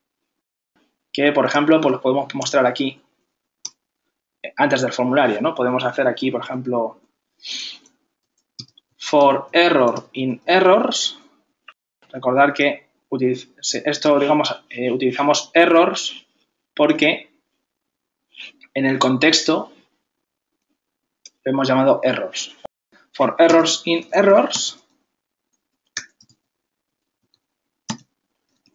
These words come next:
pues hacemos un, pues, por ejemplo, un párrafo con el error. Y ya está.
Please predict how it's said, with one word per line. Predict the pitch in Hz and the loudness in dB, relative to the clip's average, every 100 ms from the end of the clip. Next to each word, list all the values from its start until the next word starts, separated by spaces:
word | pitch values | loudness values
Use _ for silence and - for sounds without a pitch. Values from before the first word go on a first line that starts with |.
| _ | _
pues | - - | -14 -12
hacemos | - 135 135 131 - | -6 -2 -2 -2 -2
un, | 151 156 160 - _ _ _ _ _ _ _ _ | -2 0 -2 -6 _ _ _ _ _ _ _ _
pues, | 104 113 | -12 -8
por | 117 | -6
ejemplo, | 117 117 | -6 -6
un | 131 | -4
párrafo | 143 151 151 - 175 208 - _ - | 2 4 2 2 0 0 -4 _ -8
con | - 139 | -2 0
el | 131 127 - _ - | 0 -2 -6 _ -16
error. | 110 - - - - - _ _ _ _ _ _ _ _ _ _ _ _ _ _ _ _ _ _ _ _ _ | -14 -12 -14 -16 -20 -20 _ _ _ _ _ _ _ _ _ _ _ _ _ _ _ _ _ _ _ _ _
Y | - | -8
ya | - | -6
está. | - 233 - | -2 -2 -4